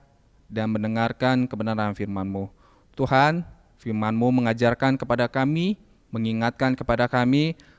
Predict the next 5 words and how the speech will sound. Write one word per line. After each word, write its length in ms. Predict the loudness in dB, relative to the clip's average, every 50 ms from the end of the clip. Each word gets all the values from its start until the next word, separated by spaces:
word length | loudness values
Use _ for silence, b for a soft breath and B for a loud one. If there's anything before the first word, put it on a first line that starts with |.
| b b b b -12
agar 340 | -12 -8 -4 -2 -2 -2 -2
kami 480 | -2 -2 0 2 2 4 4 4 4
sebagai 560 | 2 0 0 -2 -2 -2 0 0 -2 -2 -4 -6 -14 -20 _ _
anak-anak 380 | _ -4 0 0 2 2 0 0
Tuhan, 340 | 2 2 4 6 6 4 4